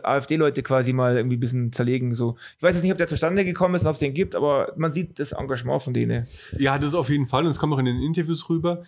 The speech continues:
Speaker 2: In dem Diffus-Interview sagt der Sänger auch selber über sich, dass er kein guter Sänger ist.
Speaker 1: Ja, verglichen mit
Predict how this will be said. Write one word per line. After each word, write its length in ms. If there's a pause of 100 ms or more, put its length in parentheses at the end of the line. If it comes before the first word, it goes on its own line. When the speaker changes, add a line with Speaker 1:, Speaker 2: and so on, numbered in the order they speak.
(160)
Speaker 2:
In 80
dem 100
Diffus-Interview 680
sagt 240
der 80
Sänger 200
auch 120
selber 260
über 140
sich, 120
dass 140
er 80
kein 140
guter 200
Sänger 300
ist. 180 (2500)
Speaker 1:
Ja, 160
verglichen 500
mit 240